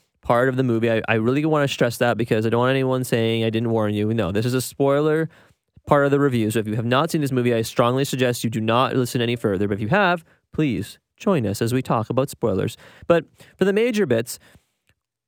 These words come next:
well, okay, let's talk about Snoke. Supreme Leader Snoke. He dies pretty much halfway through the film in his only, what, I guess his second appearance in the whole movie. And we also learn about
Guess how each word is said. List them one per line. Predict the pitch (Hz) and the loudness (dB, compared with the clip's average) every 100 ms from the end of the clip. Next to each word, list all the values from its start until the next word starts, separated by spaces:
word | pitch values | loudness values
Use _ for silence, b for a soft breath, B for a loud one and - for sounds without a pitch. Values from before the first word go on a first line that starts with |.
| _ _ _ _ _ | _ _ _ _ _
well, | 151 151 | 2 4
okay, | 143 - 98 | 2 0 0
let's | 165 | 2
talk | 208 202 | 2 2
about | 185 170 | 0 -2
Snoke. | - 120 80 - | -2 0 0 -4
Supreme | - 196 262 254 | -2 0 0 0
Leader | 180 170 | 0 0
Snoke. | 151 104 73 _ _ _ | 0 -4 -4 _ _ _
He | 151 | 0
dies | 170 233 294 | 2 2 0
pretty | - 190 | 0 0
much | 165 151 | 0 0
halfway | 143 131 147 139 | 0 2 2 0
through | 139 | -2
the | 143 | 0
film | 110 98 107 120 b b - | 0 -2 -4 -8 b b -2
in | 139 | 0
his | 139 139 131 120 123 | 2 2 2 0 0
only, | 127 131 131 127 123 b | 0 0 0 0 -4 b
what, | 139 120 | 2 2
I | 120 | 2
guess | 147 | 2
his | 143 123 | 0 -2
second | - - 139 165 156 147 | -2 0 2 0 0 -2
appearance | 127 139 127 127 | 0 0 0 -2
in | 131 | -2
the | 123 | -2
whole | 110 127 127 | 2 2 2
movie. | 120 120 - 107 120 b b b b _ 135 | 2 0 -2 -4 -6 b b b b _ 0
And | 135 135 135 135 135 135 b b b _ _ | 2 2 2 0 -2 -4 b b b _ _
we | 135 156 | 0 2
also | 160 170 165 | 2 2 2
learn | 139 131 | 2 2
about | 131 113 110 107 | 2 2 2 -2